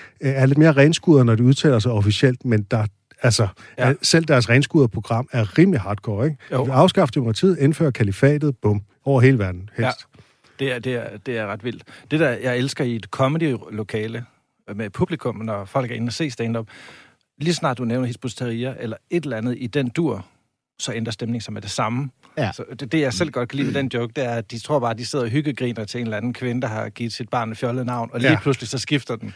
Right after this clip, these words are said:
Speaker 1: Så
Speaker 2: Ja.
Speaker 1: bliver
Speaker 2: Og så siger,
Speaker 1: det,
Speaker 2: åh nej,
Speaker 1: så
Speaker 2: bliver
Speaker 1: bliver
Speaker 2: det
Speaker 1: det mørkt.
Speaker 2: racistisk? Bliver det for voldsomt? Kommer
Speaker 3: Ja.
Speaker 2: der nogen til at slå ham ihjel?
Speaker 3: Ja. <laughs> Ja. Og bl-, kommer der på, bliver jeg involveret i den her ballade, der kommer
Speaker 2: Ja.
Speaker 3: som følge der? For jeg bemærkede jo i den meget elegante overgang, du laver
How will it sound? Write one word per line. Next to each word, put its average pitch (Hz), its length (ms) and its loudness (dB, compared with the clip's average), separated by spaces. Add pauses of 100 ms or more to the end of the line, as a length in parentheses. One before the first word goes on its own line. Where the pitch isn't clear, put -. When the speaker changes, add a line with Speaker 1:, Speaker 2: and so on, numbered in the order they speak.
(180)
Speaker 1:
Så - 140 -6
Speaker 2:
Ja. 113 80 -2
Speaker 1:
bliver 120 180 2
Speaker 2:
Og 110 80 4
så 104 80 2
siger, 101 120 2
Speaker 1:
det, 98 100 0
Speaker 2:
åh 156 180 4
nej, 101 180 -4
Speaker 1:
så - 60 -20 (360)
Speaker 2:
bliver 123 120 -4
Speaker 1:
bliver - 20 0
Speaker 2:
det 135 140 6
Speaker 1:
det 107 60 2
mørkt. 107 80 4
Speaker 2:
racistisk? 160 400 -2
Bliver 127 120 -4
det - 80 -6
for 123 120 -10
voldsomt? 127 380 -4 (200)
Kommer 120 200 -4
Speaker 3:
Ja. 107 40 0
Speaker 2:
der 107 60 -2
nogen 123 180 0
til 151 60 -2
at 135 80 -4
slå 127 140 -4
ham 120 120 -2
ihjel? 139 320 -4 (160)
Speaker 3:
Ja. 131 220 4 (340)
<laughs> 196 160 2
Ja. 160 140 2 (500)
Og 127 240 6
bl-, 127 40 -2
kommer 117 220 2
der 117 80 4
på, 135 160 2
bliver 123 200 4
jeg 139 120 6
involveret 135 720 2
i 131 140 4
den 127 200 0
her 139 160 2
ballade, 131 400 0
der 135 60 -4
kommer 131 360 -2 (120)
Speaker 2:
Ja. 131 260 0
Speaker 3:
som 113 160 -10
følge 120 220 -2
der? 113 160 -2 (320)
For 131 100 2
jeg 135 120 6
bemærkede 156 460 6
jo 127 60 6
i 110 140 4
den 113 220 -2 (400)
meget 170 300 2
elegante 131 380 2
overgang, 117 400 2
du 113 60 -4
laver 104 280 -2